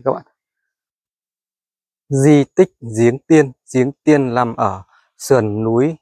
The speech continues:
đèo, à, Giang, à, Văn Vỉ, cách cửa sau động chùa Tiên khoảng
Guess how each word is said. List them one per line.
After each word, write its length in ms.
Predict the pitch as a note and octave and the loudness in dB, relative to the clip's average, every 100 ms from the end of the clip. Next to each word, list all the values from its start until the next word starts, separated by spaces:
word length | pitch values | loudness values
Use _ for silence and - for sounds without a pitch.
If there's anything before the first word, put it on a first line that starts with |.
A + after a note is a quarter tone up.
| _ | _
đèo, 380 | C3 A#2+ G#2+ G#2+ _ _ _ _ _ | -4 -2 -2 -6 _ _ _ _ _
à, 220 | A2+ A2 | -4 -4
Giang, 400 | A2 C#3+ C#3 C#3 - _ | -2 -2 -2 -6 -14 _
à, 140 | - A#2+ B2+ | -12 -8 -4
Văn 360 | C#3+ C#3 C3 A#2+ | -4 -4 -8 -4
Vỉ, 280 | B2+ G#2 - _ _ _ | -4 -4 -12 _ _ _
cách 140 | D3+ - _ _ _ _ _ _ | -4 -4 _ _ _ _ _ _
cửa 380 | - A#2 E2 F#2+ E2 | -4 -2 -2 -12 -12
sau 380 | - C#3+ C3+ - | -2 0 0 0
động 180 | C#3+ - _ _ _ _ - | -2 -2 _ _ _ _ -2
chùa 180 | A#2+ G#2+ | -2 -2
Tiên 240 | C#3 C#3 B2 | 0 0 -2
khoảng 320 | - A2 | -6 -6